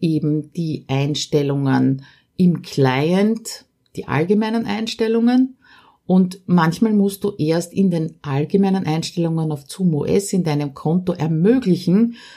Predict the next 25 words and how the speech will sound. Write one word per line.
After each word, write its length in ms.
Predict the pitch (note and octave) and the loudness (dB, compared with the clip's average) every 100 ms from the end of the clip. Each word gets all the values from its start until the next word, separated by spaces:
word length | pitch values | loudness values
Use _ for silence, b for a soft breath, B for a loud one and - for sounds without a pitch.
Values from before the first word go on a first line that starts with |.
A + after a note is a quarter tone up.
| B - | B -2
dass 260 | E3+ F3+ | 0 0
du 60 | - | 0
im 180 | F#3+ F3+ | -2 -2
Client 580 | - D#3 G#3+ G3+ C3+ C#3+ | 0 4 4 4 2 0
dann 100 | C3+ | 0
etwas 320 | C3 - C3+ | -2 -4 -6
einstellen 800 | - A#2+ C3+ - B2 B2+ B2+ - - | -6 -6 -6 -2 0 0 -4 -8 -20
kannst. 720 | - A#2 A2 A2+ - - - _ _ | -6 -4 -4 -8 -14 -16 -20 _ _
Ja, 260 | D3+ C3+ A#2+ - _ _ - | -2 -2 -4 -14 _ _ 0
klingt 360 | F#3+ A3 - | 0 0 -2
relativ 400 | E3 F#3 F#3 F3+ | 0 0 0 -4
kompliziert. 760 | - E3+ E3+ D#3+ - F#3 A#3 A#3 B B B - | -4 -4 -2 -4 0 2 2 -2 B B B 0
Deswegen, 480 | F3 G3+ G#3 G#3+ F#3+ | 2 4 4 4 4
wenn 100 | G3 | 4
irgendwas 520 | - C4 C4 A3 G3+ | 4 4 4 2 4
nicht 260 | A#3+ B3 - | 2 2 0
bei 120 | G3+ | 0
dir 260 | G3 G#3+ | 2 2
funktioniert 800 | - G3 F#3 - F#3 E3+ F#3+ A3+ | 2 0 0 -2 0 2 4 2
oder 240 | F3 D3 - | 0 -4 -4
anders 360 | D3+ F3+ E3+ | 2 2 2
ausschaut 680 | - C#3+ D3+ - C#3+ C#3+ C#3+ | 0 0 0 -2 -2 -2 -4
als 400 | - C3 C#3 C3+ | -4 -2 -2 -4
bei 160 | - B2+ | -6 -6
anderen, 640 | B2+ F3+ G#3 F3+ F3 F3+ | -2 2 4 4 2 0